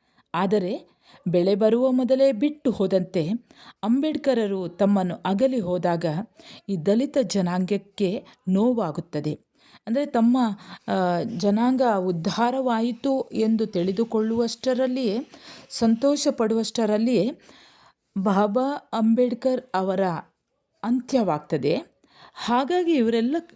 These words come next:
ಇವರೆಲ್ಲ ನೋವನ್ನು ಅನುಭವಿಸ್ತಾರೆ. ಅವರು ಹೋದದ್ದು ದಲಿತರನ್ನು ಸುಲಿಯುವ, ಶೋಷಿಸುವ ಕಳ್ಳಕಾಕರಿಗೆ, ಅಂದರೆ ಮೇಲ್ವರ್ಗದವರಿಗೆ, ಮೇಲ್ಜಾತಿಯವರಿಗೆ,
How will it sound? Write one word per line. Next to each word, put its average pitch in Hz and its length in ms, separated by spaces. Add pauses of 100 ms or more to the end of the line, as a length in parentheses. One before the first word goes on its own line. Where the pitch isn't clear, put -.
(100)
ಇವರೆಲ್ಲ 208 560 (460)
ನೋವನ್ನು 277 540
ಅನುಭವಿಸ್ತಾರೆ. 165 880 (800)
ಅವರು 294 400
ಹೋದದ್ದು 254 840 (400)
ದಲಿತರನ್ನು 226 680
ಸುಲಿಯುವ, 240 600 (460)
ಶೋಷಿಸುವ 240 840 (400)
ಕಳ್ಳಕಾಕರಿಗೆ, 190 1120 (200)
ಅಂದರೆ 196 360 (460)
ಮೇಲ್ವರ್ಗದವರಿಗೆ, 196 1160
ಮೇಲ್ಜಾತಿಯವರಿಗೆ, 185 1400